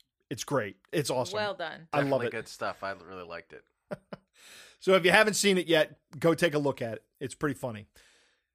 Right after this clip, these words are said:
Speaker 1: Let's get into the hate. Uh, this was my very first hate of twenty twenty. I hate Chargers. Lisa?
Speaker 3: Like the Los Angeles Chargers?
Speaker 1: Nope.
Speaker 3: Like
Speaker 2: Like
Speaker 3: phone
Speaker 2: the credit
Speaker 3: chargers?
Speaker 2: cards?
Speaker 1: Nope.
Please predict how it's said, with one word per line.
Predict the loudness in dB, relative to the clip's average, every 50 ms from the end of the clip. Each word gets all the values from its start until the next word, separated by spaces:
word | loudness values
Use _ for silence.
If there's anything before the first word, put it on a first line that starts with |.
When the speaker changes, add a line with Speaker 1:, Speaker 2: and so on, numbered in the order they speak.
| _ _ _
Speaker 1:
Let's | 2 2 2 4
get | 4 4 4
into | 4 4 4
the | 2 4
hate. | 4 4 4 2 -2 -2
Uh, | 0 2 4 4 4 2 2
this | 4 4 4 4 2
was | 0 -2 2
my | 2 2 2
very | 4 4 4 4 4 4 0
first | -4 -2 0 2 2 2 -2 -4
hate | -2 -2 0 -2 -2 -6
of | -10 -12 -12
twenty | -8 -8 -8 -8 -8
twenty. | -8 -6 -8 -8 -8 -10 -16 _ -16 _ 2
I | 4 6 6 6 4
hate | 4 4 4 4 2 0 -8 -18 _ _ _ _ _ _ _ _ _ _ _
Chargers. | -2 2 4 4 4 4 0 -6 -12 -10 -12 -14 -14 _ _ _ _ _ _ _ _ _ _ _ -20 _ _
Lisa? | 0 0 2 2 2 0
Speaker 3:
Like | -2 -6 _ _ _ _
the | -4
Los | -4 -4 -4 -2 -4
Angeles | -6 -6 -4 -6 -8 -8 -4
Chargers? | -2 0 0 0 -2 -6 -8 -2 2
Speaker 1:
Nope. | 2 2 2
Speaker 3:
Like | 2 0 -2
Speaker 2:
Like | -2 0
Speaker 3:
phone | 0 0 0
Speaker 2:
the | 0
credit | -2 0 0 2 2 2 0
Speaker 3:
chargers? | -2 0
Speaker 2:
cards? | 2 2 2 2 0 -2 -8 0
Speaker 1:
Nope. | 4 6 6 6 4